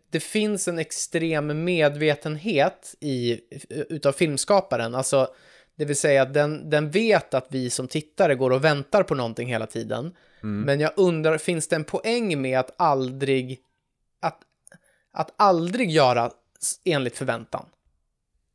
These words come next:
Speaker 1: Att hela tiden liksom så här, bara så här, nej, nej, nej, det här, det, du, ni, ni kommer inte få det ni tror. För det, det är samma sak med, med huvudkaraktären Food, liksom. Han, han, va-, varf-, varför får inte han,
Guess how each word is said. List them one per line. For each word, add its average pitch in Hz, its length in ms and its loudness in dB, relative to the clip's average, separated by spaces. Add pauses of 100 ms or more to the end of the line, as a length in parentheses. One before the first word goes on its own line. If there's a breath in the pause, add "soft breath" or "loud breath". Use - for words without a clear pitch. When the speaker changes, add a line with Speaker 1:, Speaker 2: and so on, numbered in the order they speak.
(100)
Speaker 1:
Att 165 160 -2
hela 196 360 6
tiden 135 440 0
liksom 127 320 -2
så 135 100 2
här, 120 240 2 (240)
bara 151 220 4
så 147 100 0
här, 143 60 0
nej, 156 140 2
nej, 165 100 0
nej, 123 160 -2
det 123 80 -2
här, 160 220 0
det, 170 160 -2
du, 165 340 -6
ni, 185 240 -2
ni 190 140 0
kommer 220 400 2
inte 156 160 0
få 190 320 2
det 135 300 0
ni 120 120 -4
tror. - 280 -12 (240 loud breath)
För 175 100 -4
det, 180 140 4
det 180 140 2
är 202 40 4
samma 208 260 0
sak 165 220 0
med, 156 220 -2
med 156 120 -2
huvudkaraktären 147 720 0
Food, 151 340 -4
liksom. 135 260 -2 (480 soft breath)
Han, 196 460 -2
han, 180 220 -2 (280)
va-, 180 220 -2
varf-, 208 480 0
varför 202 420 0
får 202 340 0
inte 170 220 -4
han, 165 140 -6